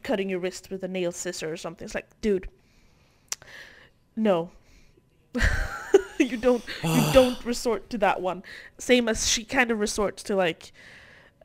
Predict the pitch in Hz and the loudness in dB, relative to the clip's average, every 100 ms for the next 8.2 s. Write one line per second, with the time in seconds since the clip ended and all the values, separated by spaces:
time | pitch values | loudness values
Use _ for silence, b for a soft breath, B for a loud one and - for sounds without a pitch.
0 | - - - 226 220 214 220 220 190 - | -12 -8 0 4 4 2 -4 -4 -8 -8
1 | 202 - 254 226 214 220 196 190 196 185 | -10 -8 -10 -10 -8 -2 -2 -4 -8 -6
2 | 175 180 - _ - - 233 - 247 214 | -6 -8 -20 _ -12 -8 -6 -2 -2 2
3 | 196 196 240 226 - 196 196 - 202 175 | 0 0 -4 -6 -4 -4 -4 0 4 4
4 | 165 175 190 _ _ - - - 247 - | 2 -4 -20 _ _ -20 -12 -4 -4 -2
5 | 285 233 226 233 233 240 233 226 240 247 | -2 0 -2 -4 -4 -4 -6 -6 -10 -10
6 | - _ b b b b b b b b | -18 _ b b b b b b b b
7 | _ - - _ _ _ - - 240 - | _ -8 -8 _ _ _ -10 -4 -4 -6
8 | - | -10